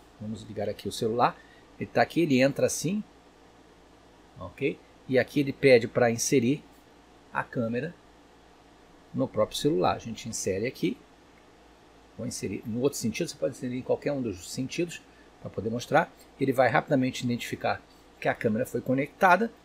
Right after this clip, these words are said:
e vai iniciar a primeira imagem. Já tá com a primeira imagem térmica aqui. Deixa eu botar de cabeça pra baixo aqui pra gente ver melhor. Repara, ele tá ali. Aqui são as paletas, né?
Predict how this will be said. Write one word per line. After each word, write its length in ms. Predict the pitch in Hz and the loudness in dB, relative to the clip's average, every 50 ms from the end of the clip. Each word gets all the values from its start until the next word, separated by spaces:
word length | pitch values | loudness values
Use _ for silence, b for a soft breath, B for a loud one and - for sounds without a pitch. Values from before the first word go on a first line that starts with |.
| - - - | -20 -14 -6
e 140 | - 240 226 | -2 -2 -2
vai 180 | 180 170 170 | 0 -2 -4
iniciar 500 | 175 175 170 - - - 151 151 156 b b b b b b b b b - - | -4 -4 -6 -6 0 2 2 2 2 b b b b b b b b b -8 -2
a 80 | - | -2
primeira 320 | 135 - 156 131 131 131 160 | 0 2 4 4 6 4 4
imagem. 340 | 175 147 101 104 98 92 | 4 0 0 -2 -2 -4
Já 160 | 95 107 139 143 | 0 2 2 2
tá 200 | - - 127 131 | 2 0 -2 -2
com 200 | - 135 139 139 - - - - - - - - - | -2 -6 -8 -8 -10 -16 -20 -20 -20 -20 -20 -18 -16
a 60 | 135 | -12
primeira 280 | - 131 110 110 107 107 | -8 -6 -6 -4 -4 -4
imagem 300 | 110 120 117 107 127 123 | -4 -6 -6 -6 -6 0
térmica 380 | - 131 135 127 131 - 135 | 2 2 4 2 2 -4 -6
aqui. 160 | - - 214 | -6 -4 -6
Deixa 180 | 160 123 - - | -4 -4 -4 -6
eu 80 | 120 - - - - - - - - - | -6 -6 -8 -20 -20 -20 -20 -20 -10 -4
botar 280 | 117 117 - 117 113 | -4 -4 -2 -4 -8
de 80 | - - | -8 -8
cabeça 280 | - 117 104 101 - - | -10 -12 -12 -12 -14 -12
pra 120 | - 117 | -10 -8
baixo 240 | - 107 - - - | -8 -8 -8 -10 -12
aqui 120 | 104 - | -12 -14
pra 140 | 107 - 113 | -10 -10 -10
gente 140 | 113 - - | -10 -10 -8
ver 100 | 110 104 | -8 -4
melhor. 300 | 110 120 123 151 180 - - - - - - - b b b b b b b - - - - - - - | -2 0 0 0 -2 -2 -6 -18 -20 -20 -20 -20 b b b b b b b -20 -20 -20 -20 -20 -14 -12
Repara, 380 | 101 - - 110 95 - - - - - - - - - - - - - - - - - - - - - - - - - - - - | -6 0 2 2 0 0 -6 -14 -20 -20 -20 -20 -20 -20 -20 -20 -20 -20 -20 -20 -20 -20 -20 -20 -20 -20 -20 -20 -20 -20 -20 -20 -18
ele 100 | - 101 | -16 -10
tá 120 | - - 117 | -2 0 2
ali. 160 | 123 165 - B B B B B | 2 0 0 B B B B B
Aqui 240 | - 180 - - 226 | -2 -2 0 0 -2
são 160 | - - 233 | 0 0 0
as 80 | 208 - | -2 0
paletas, 500 | - 247 208 156 117 117 - - 120 107 | 0 0 2 4 2 2 2 0 -2 0
né? 200 | 147 160 185 | 0 -2 -4